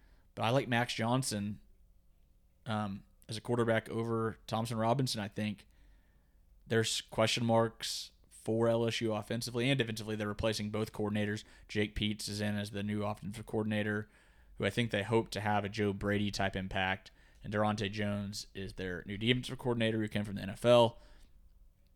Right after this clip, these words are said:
That defense was bad last year, so I don't think it'll be worse, but still a lot of question marks. I think L S U wins this one. I think they slightly cover. I think they slightly cover. I don't thi-,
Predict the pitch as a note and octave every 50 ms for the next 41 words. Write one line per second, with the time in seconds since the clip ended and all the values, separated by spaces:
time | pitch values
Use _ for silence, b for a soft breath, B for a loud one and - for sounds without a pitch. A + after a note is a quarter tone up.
0 | _ - - - - - - - A#2+ - C3+ B2+ B2 A#2+ A2+ - G#2+ G#2+ - -
1 | G2+ - - - - - G2 G2 G2+ G2+ G2+ G#2 G#2 G#2 - - G#2+ G2+ - -
2 | G2+ - B B B B B B2 D#3+ E3 F3 E3+ D#3 C#3+ A#2+ G2 F#2+ A#2+ C#3 C#3+
3 | C3 A#2 A2+ A2+ - A#2 A2+ A2 G#2 - - - - b b b b b b -
4 | - C3 A#2+ A2 A2 A2 A2 - - A#2 A2 - - A#2+ A2 A2 A2 G#2+ G#2 -
5 | - - - - A2 A#2 A#2+ A#2+ A2+ - - - - - - - - - _ _
6 | - - - _ _ - - A2 A2+ A2+ A2 G#2 - A2+ G#2 G#2 G#2 G2+ G#2 A2+
7 | B2+ B2 B2 A#2+ B2+ A#2 - - A#2 A#2 A#2 A#2 A#2 A2+ A2+ A2+ A2 - - -
8 | _ _ _ _ _ - _ _ _ _ _ _ _ _ _ _ _ _ _ _
9 | _ _ _ _ _ - A#2 A#2+ E3 F#3 F3+ C#3+ - - - D3 C#3+ C#3 - G2+
10 | G#2+ G2 - G2+ F2 B1+ - G1+ - - C#3+ D3+ C#3+ B2 - - A2+ G#2 F2 E2
11 | - F#2 F2+ D2+ A2 A#2+ C3+ - - -